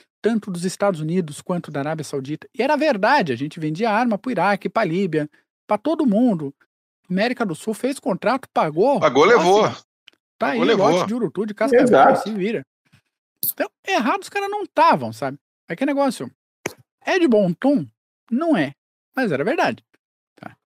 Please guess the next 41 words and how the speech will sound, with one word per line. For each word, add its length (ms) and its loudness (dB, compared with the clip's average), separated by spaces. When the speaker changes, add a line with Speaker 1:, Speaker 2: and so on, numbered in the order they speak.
Speaker 1:
E 160 -4
aí, 120 0
pensando 460 -2
aqui 200 -4
com 100 -4
a 60 2
gente, 340 -8
pensa 300 0
lá, 120 -8
vamos 140 -8
fazer 180 0
um 20 2
exercício 520 0
de, 320 -4
de 200 -8
raciocínio. 600 -6
Pouco 200 -4
difícil, 480 -4
às 120 -2
vezes, 260 2
né? 220 -6
Cavalaria 420 -4
dá, 220 -4
dá 120 -6
uma 160 -4
trancada 400 -2
na 80 -4
ferradura, 380 0
mas 160 -2
vamos 240 2
lá, 260 2
vamos 380 -6
de 260 -6
leve. 200 -4
De 120 -4
um 120 -2
lado 440 0
da 220 -6
concorrência, 640 -4
você 240 -4
tem 320 -6